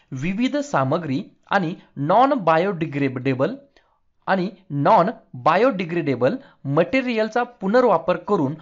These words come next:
नाविन्यपूर्ण आणि फंक्शनल ग्रीन उत्पादने विकसित करण्याच्या क्षेत्रातल्या योगदानाबद्दल रुमाना सिन्हा सहगल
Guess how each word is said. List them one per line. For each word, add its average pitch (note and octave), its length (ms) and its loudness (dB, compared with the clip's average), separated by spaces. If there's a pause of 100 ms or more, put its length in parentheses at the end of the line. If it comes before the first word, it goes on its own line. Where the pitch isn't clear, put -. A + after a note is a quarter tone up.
(160)
नाविन्यपूर्ण G#3 920 -2 (100)
आणि F3 160 -2
फंक्शनल G#3 640 -2
ग्रीन F#3+ 340 -4 (100)
उत्पादने E3 540 -2
विकसित D3 440 -8 (120)
करण्याच्या D#3 400 -2
क्षेत्रातल्या E3 760 0 (260)
योगदानाबद्दल C#3 920 0 (260)
रुमाना G3 600 -2
सिन्हा E3+ 440 -2
सहगल E3+ 500 -2